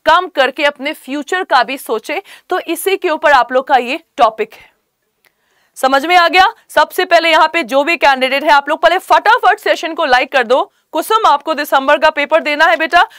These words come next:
तो आप देख सकते हो आप लोग का पेपर कैसे आया है। तो ये आप लोग का सेगमेंट क्या है, यूनाइटेड नेशन का है। उसके बाद आप लोग के पांच क्वेश्चंस पूछ दिए गए हैं।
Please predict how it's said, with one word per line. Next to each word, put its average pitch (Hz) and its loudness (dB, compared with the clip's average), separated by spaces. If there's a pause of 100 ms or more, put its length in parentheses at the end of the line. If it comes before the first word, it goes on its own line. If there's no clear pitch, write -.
(120)
तो 277 -4
आप 285 4
देख 247 -6
सकते 294 -4
हो 339 0
आप 285 2
लोग 285 -6
का 294 2
पेपर 262 -4
कैसे 233 -4
आया 185 2
है। 208 -2 (400)
तो 294 -4
ये 302 0
आप 349 2
लोग 339 -2
का 339 2
सेगमेंट 302 -6
क्या 302 0
है, 330 2
यूनाइटेड 254 -2
नेशन 247 -8
का 311 0
है। 330 2
उसके 302 -10
बाद 233 2
आप 226 2
लोग 240 -4
के 262 -8
पांच 233 0
क्वेश्चंस 320 -8
पूछ 311 -6
दिए 311 -4
गए 311 0
हैं। 370 0